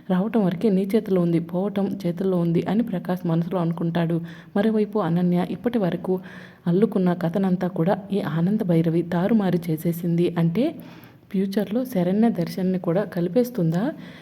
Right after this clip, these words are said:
కలిపేస్తుంటే ఈ అనన్య చూస్తూ ఊరుకుంటుందా? చేతిలో సమీర అనే ఆయుధం ఉంది. ఆ సమీరను అడ్డు పెట్టుకుని శరణ్యను తప్పకుండా మళ్ళీ పంపించేస్తాను అని అనన్య మనసులో అనుకుంటూ ఉంటుంది. ఇక అప్పుడే శరణ్య వచ్చి,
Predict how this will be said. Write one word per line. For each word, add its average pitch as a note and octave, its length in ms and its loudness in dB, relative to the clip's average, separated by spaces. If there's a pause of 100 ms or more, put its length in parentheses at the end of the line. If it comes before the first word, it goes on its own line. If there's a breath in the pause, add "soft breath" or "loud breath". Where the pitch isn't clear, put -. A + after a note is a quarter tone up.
(140 loud breath)
కలిపేస్తుంటే G3 640 2
ఈ G3 200 -2
అనన్య F3 480 0 (140)
చూస్తూ F#3 240 -2
ఊరుకుంటుందా? F3+ 760 0 (340 loud breath)
చేతిలో E3+ 320 0
సమీర F#3 420 2 (140)
అనే F#3+ 300 0
ఆయుధం F3+ 400 2
ఉంది. E3+ 460 2 (800 loud breath)
ఆ B3+ 120 2
సమీరను A3+ 680 2
అడ్డు F3 220 0
పెట్టుకుని F#3+ 480 -2 (140)
శరణ్యను G3 500 0 (100)
తప్పకుండా F3 600 -2
మళ్ళీ G3 220 0
పంపించేస్తాను F3 920 0
అని F#3 160 0
అనన్య F3+ 420 0
మనసులో G3+ 400 -2
అనుకుంటూ E3+ 480 0
ఉంటుంది. E3+ 420 0
ఇక F#3+ 240 -2
అప్పుడే F3 480 -4
శరణ్య F#3 400 -2
వచ్చి, F3 400 -4